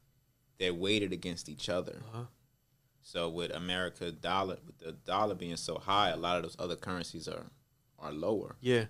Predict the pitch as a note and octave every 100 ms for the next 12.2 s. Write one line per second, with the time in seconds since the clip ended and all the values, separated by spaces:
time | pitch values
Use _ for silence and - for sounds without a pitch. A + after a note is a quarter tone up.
0 | - D2+ D#2 F2+ - E2 E2 F#2+ G#2+ F2
1 | E2+ E2 D#2+ D#2+ E2 F#2 F2 D#2+ D#2 D2+
2 | - G2 G#2 E2+ D#2+ - - - - A#2
3 | C3 E2+ F2 E2+ D2+ - _ _ _ E2+
4 | F#2 F2 E2 D#2 _ F#2 E2+ F2+ A#2+ C3+
5 | F#2 F2+ E2+ E2+ - _ _ _ D#2 -
6 | - F2+ - G2+ F#2+ G2+ G2 G#2 G2+ F2
7 | E2 E2 E2 E2 E2 - - _ _ _
8 | _ F2 - F2 E2 - G2 F#2+ - E2+
9 | F#2 F2 - E2+ D#2+ D#2+ - - F2+ F#2+
10 | F2 E2+ D2+ D2+ D#2+ D#2 E2 F#2+ G2 F#2+
11 | F2+ F2 - F2+ F#2+ G2+ E2+ E2 - D#2+
12 | E2